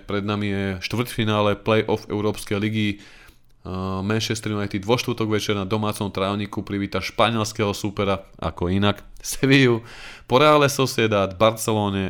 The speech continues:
a Realu Betis je to už štvrtý španielský súper Červených diablov v aktuálnej sezóne. Mám tu takých pár poznámočok, ktoré si ešte dovolím prečítať. Andalúsky celok neprežíva práve najlepší li-, e, ligový ročník. Momentálne je v La Lige na priebežnom trinástom mieste.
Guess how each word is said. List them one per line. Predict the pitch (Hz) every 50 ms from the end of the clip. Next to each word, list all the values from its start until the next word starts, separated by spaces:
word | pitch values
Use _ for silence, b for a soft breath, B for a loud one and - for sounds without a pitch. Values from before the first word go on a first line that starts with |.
| -
a | - 98
Realu | 95 101 101 104 104 98
Betis | 95 101 98 - 101 98 92
je | 101 92 90
to | - 92 90
už | 95 - -
štvrtý | - - 107 120 123 - - 104
španielský | 98 - - - 98 101 104 101 - - - -
súper | - - 98 - 98 92
Červených | - - - 101 101 101 98 95 92 101
diablov | 95 92 95 95 90 98
v | 98 -
aktuálnej | - 120 104 98 95 92 90 90
sezóne. | - 113 110 110 110 107 104 107 104 98 - - B B B B B B B B B B B
Mám | B - - 147 127
tu | 120 117
takých | 113 110 - 101 - -
pár | - 110 104
poznámočok, | - 104 101 104 117 110 110 104 104 104
ktoré | 95 - 101 104 101
si | -
ešte | 104 - -
dovolím | 101 98 95 101 107 95 -
prečítať. | 98 101 - - 107 - 104 101 101 - -
Andalúsky | - 101 107 107 110 110 110 107 - - -
celok | - - 107 104 104 98 98
neprežíva | 110 120 123 - 113 98 95 101 98 98 -
práve | 98 98 98 98 98
najlepší | 95 98 104 104 - - 101 98
li-, | 101 98 -
e, | - 92 92 92 95
ligový | 101 101 107 101 104 98
ročník. | 95 92 95 - - 120 113 113 110 110 - B B B B B
Momentálne | 95 101 104 104 101 - 104 101 98 101 101 98 95
je | 92
v | - 101
La | 95 101
Lige | 104 104 101 107
na | 101 98 95 92
priebežnom | - 101 101 101 101 104 98 98 104 98 90
trinástom | 92 101 104 104 104 104 - - 98
mieste. | 92 95 98 104 - - - 113 107 101 -